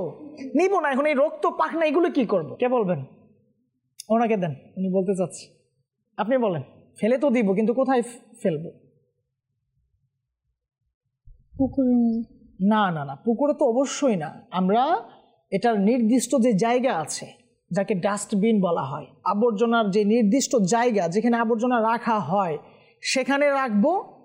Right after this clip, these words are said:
Speaker 1: তাহলে পরবর্তী সময় যারা আবর্জনা পয়ঃনিষ্কাশন করবে, আবর্জনা যারা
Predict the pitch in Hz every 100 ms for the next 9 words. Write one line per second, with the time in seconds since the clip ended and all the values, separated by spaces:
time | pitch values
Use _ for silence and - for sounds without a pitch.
0 | _ _ 233 240 247 285 285 277 294 285
1 | 269 240 240 240 240 240 262 262 226 196
2 | - _ 240 269 339 - 320 302 254 208
3 | 175 147 143 - 202 233 254 240 247 254